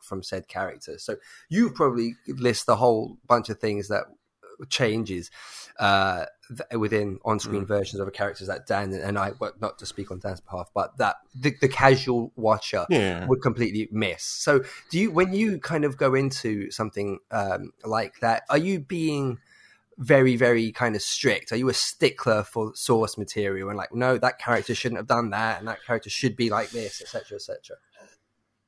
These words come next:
Speaker 2: Yeah, I mean, it's tricky, right? 'Cause I, I find I have to, I find I'm getting better at checking myself when it comes to that sort of thing, because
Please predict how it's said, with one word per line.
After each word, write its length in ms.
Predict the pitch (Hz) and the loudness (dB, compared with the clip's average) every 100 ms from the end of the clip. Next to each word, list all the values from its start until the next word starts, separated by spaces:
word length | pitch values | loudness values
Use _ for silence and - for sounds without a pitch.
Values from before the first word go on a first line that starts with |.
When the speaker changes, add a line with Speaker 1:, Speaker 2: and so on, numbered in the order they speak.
| - | -6
Speaker 2:
Yeah, 480 | 160 131 123 117 | 2 6 10 10
I 40 | 110 | 8
mean, 360 | 139 135 139 - - - - - - - - - - - - - - | 6 4 0 -6 -10 -14 -14 -18 -18 -18 -18 -20 -20 -20 -20 -10 -2
it's 120 | 180 | 2
tricky, 480 | - 175 117 95 95 - _ 98 | 6 6 6 2 0 -6 _ 2
right? 200 | 98 - | 4 2
'Cause 160 | 113 | 0
I, 340 | 120 - 123 - - - | 2 4 2 -2 -8 -2
I 80 | 127 | 0
find 300 | 170 170 165 | 6 6 8
I 100 | 135 | 4
have 140 | 131 | 2
to, 320 | - 127 120 - _ _ _ - - - _ _ _ _ _ _ _ _ _ _ - | 2 2 0 -6 _ _ _ -20 -20 -20 _ _ _ _ _ _ _ _ _ _ -4
I 80 | 123 | -2
find 300 | - 165 180 | 4 6 6
I'm 120 | 156 | 4
getting 540 | 156 120 127 123 113 - | 2 2 2 0 -2 0
better 480 | 131 - 120 113 - | 0 2 4 4 6
at 300 | 101 95 - - _ _ - | 4 2 0 -10 _ _ -6
checking 460 | - 123 - 110 | 0 2 2 0
myself 640 | 107 98 95 110 95 90 - | 4 2 2 2 0 0 -2
when 100 | 95 | -4
it 100 | 85 | -4
comes 240 | 101 95 | -6 -4
to 80 | - | -2
that 200 | 95 - | -2 -2
sort 240 | - 90 | -2 -2
of 80 | 90 | -4
thing, 300 | 87 92 90 | -4 -4 -2
because 640 | 90 90 101 95 92 - | -4 -4 -2 -2 -4 -6